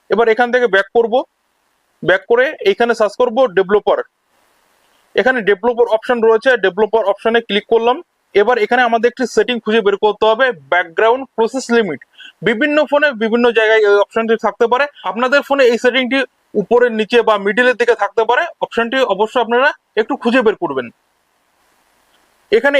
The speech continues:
এই যে অপশনটি দেখতে পাচ্ছেন ব্যাকগ্রাউন্ড প্রসেস লিমিট, এইখানে ক্লিক করবেন। এখান থেকে আপনি most একটা কি দুটো করবেন। তো এখান থেকে আমি no background process ও করতে পারি, কিন্তু এটি করব না। এখান থেকে আমি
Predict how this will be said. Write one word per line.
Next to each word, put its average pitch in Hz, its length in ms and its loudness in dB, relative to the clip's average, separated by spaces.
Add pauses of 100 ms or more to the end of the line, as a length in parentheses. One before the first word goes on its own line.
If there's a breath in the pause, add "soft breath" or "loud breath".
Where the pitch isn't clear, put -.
এই 247 100 -2
যে 254 100 0
অপশনটি 247 380 -4
দেখতে 208 240 0
পাচ্ছেন 233 260 0 (160)
ব্যাকগ্রাউন্ড 214 440 0 (100)
প্রসেস 247 300 -2 (140)
লিমিট, 233 240 -2 (540)
এইখানে 285 280 0 (100)
ক্লিক 247 240 -2
করবেন। 147 260 -2 (760)
এখান 262 260 0
থেকে 277 180 0 (140)
আপনি 247 220 -2 (1120)
most 220 380 2 (200)
একটা 262 220 -2 (160)
কি 262 80 -2 (120)
দুটো 226 140 2 (100)
করবেন। 139 260 -2 (640)
তো 247 60 4 (100)
এখান 269 240 0
থেকে 277 140 0 (100)
আমি 285 100 -4 (100)
no 247 60 4 (120)
background 254 360 0 (100)
process 226 340 -2
ও - 100 0
করতে 220 280 0
পারি, 214 160 0 (320)
কিন্তু 240 240 0
এটি 220 220 -4
করব 226 240 2
না। 269 40 2 (100)
এখান 233 220 0
থেকে 240 240 0
আমি 285 120 -6